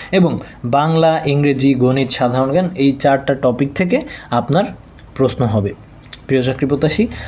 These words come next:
আমাদের যে বইটা রয়েছে দুর্নীতি দমন কনস্ট-, আহ, নিয়োগ সহায়িকা, এটা কিন্তু কনস্টেবল, অফিস সহায়ক সহ সকল পদের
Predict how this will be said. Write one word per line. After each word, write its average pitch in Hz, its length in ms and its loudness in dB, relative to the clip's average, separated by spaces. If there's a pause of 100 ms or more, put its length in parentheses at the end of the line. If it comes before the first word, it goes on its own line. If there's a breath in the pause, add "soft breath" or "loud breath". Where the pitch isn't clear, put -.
আমাদের 147 420 2
যে 151 120 2
বইটা 139 380 2
রয়েছে 143 380 0 (200)
দুর্নীতি 131 300 2
দমন 131 300 0
কনস্ট-, 120 380 -2
আহ, 117 200 0
নিয়োগ 131 420 2
সহায়িকা, 131 480 0 (340 loud breath)
এটা 131 140 2
কিন্তু 143 240 0
কনস্টেবল, 139 640 0
অফিস 123 280 0
সহায়ক 139 360 0
সহ 131 220 0
সকল 175 460 0
পদের 127 280 2